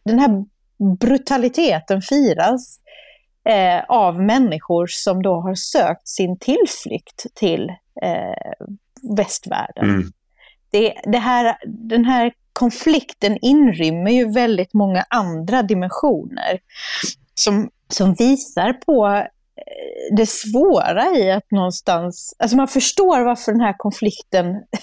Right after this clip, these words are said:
Speaker 1: <laughs> inte har
Speaker 2: Mm.
Speaker 1: lösts under alla dessa decennier, när man ser glädjen över att, eh, man brutalt dödar.
Speaker 2: Det,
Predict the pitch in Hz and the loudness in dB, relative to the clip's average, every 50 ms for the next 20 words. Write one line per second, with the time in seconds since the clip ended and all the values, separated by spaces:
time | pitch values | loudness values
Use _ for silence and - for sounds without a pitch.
0 | - _ _ _ - - _ _ _ - - - - 254 233 214 214 - 214 202 | -10 _ _ _ -20 -20 _ _ _ -20 -12 -4 0 2 2 2 2 0 0 0
1 | 196 196 190 202 262 - - 190 185 175 - - - - - - - 190 190 196 | 2 2 2 2 2 2 2 2 0 -2 -4 -10 -12 -12 -8 -6 -4 -2 -2 0
2 | 202 196 180 175 170 170 180 180 - 190 202 190 - - 180 170 185 185 - - | 0 0 0 0 -2 -2 -4 -8 -4 -4 -2 -2 -2 -4 -4 -4 -4 -4 -2 0
3 | 269 226 170 160 165 165 165 170 175 175 - 208 202 185 175 175 170 170 170 170 | 0 0 -2 -4 -6 -4 -2 -2 -2 0 0 0 0 0 0 0 -2 -2 -4 -6
4 | 175 - - - - 202 165 151 143 147 165 - _ _ _ _ _ - 180 190 | -8 -8 -8 -6 -4 -2 0 0 0 0 -2 -6 _ _ _ _ _ -4 -2 2
5 | 196 196 202 233 254 254 233 185 151 - 160 170 185 202 - 208 180 156 151 151 | 2 4 4 2 2 2 0 -2 -2 -2 -2 -2 0 0 0 0 2 2 0 0
6 | 151 - 165 160 - - 139 143 - _ _ - - - - _ _ _ - - | -2 -4 -4 -4 -2 -4 -6 -6 -8 _ _ -18 -16 -16 -18 _ _ _ -12 -6
7 | - 185 170 160 160 151 - - - _ - - - - 208 190 180 175 160 180 | -4 -2 -2 -2 -2 -2 -4 -8 -12 _ -20 -16 -8 -4 -2 -2 0 -2 -2 -4
8 | 185 175 - - 202 - - 165 165 - - - - 180 185 185 247 269 220 - | -6 -6 -4 -2 -2 -2 -2 -4 -6 -8 -14 -12 -6 -2 0 2 2 2 0 -2
9 | - - - - 185 185 - - - - - - - 117 120 117 117 - | -4 -8 -8 -8 -8 -6 -6 -8 -10 -10 -6 -2 0 2 2 2 0 -2